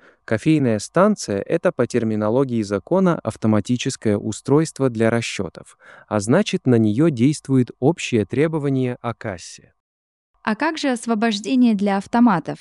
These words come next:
Speaker 2: Я слышал, мелкие точки могут работать без кассы.
Speaker 1: Оно есть, но только для чисто механических автоматов на монетах, без электричества.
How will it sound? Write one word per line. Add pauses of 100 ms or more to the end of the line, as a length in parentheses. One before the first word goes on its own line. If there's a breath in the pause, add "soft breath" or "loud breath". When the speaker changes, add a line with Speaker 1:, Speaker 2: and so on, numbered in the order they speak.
Speaker 2:
Я
слышал,
мелкие
точки
могут
работать
без
кассы. (680)
Speaker 1:
Оно
есть,
но
только
для
чисто
механических
автоматов
на
монетах,
без
электричества.